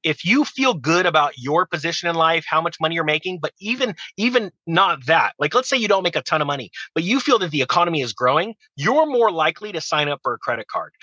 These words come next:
You're more likely to go out and get a home loan because you feel that if the economy keeps going good, then the house will be worth more in the future. What's happening right now is more and more humans around the world are starting to realize that this, a lot of this is fake. A lot of this is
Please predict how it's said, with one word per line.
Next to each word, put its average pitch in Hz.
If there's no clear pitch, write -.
You're 254
more 254
likely 185
to 165
go 160
out 156
and 139
get 147
a 135
home 143
loan 107
because 156
you 254
feel 147
that 165
if 175
the 165
economy 247
keeps 165
going 127
good, 117
then 175
the 185
house 214
will 196
be 175
worth 175
more 160
in 147
the 135
future. 165
What's 202
happening 262
right 147
now 139
is 135
more 185
and 226
more 170
humans 143
around 131
the 156
world 131
are 127
starting 208
to 196
realize 156
that 151
this, 165
a 131
lot 147
of 214
this 202
is 175
fake. 135
A 120
lot 147
of 190
this 180
is 147